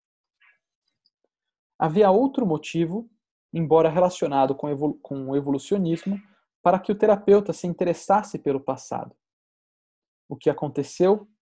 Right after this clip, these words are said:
aquilo que foi, está fixado.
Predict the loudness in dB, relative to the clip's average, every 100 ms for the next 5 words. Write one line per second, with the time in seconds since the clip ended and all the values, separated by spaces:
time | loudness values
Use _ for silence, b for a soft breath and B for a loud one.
0 | _ _ -12 -6 -2 -2 -2 -4 2 2
1 | 2 -8 _ -20 -12 -6 -6 -2 -2 -2
2 | -4 -2 -2 -10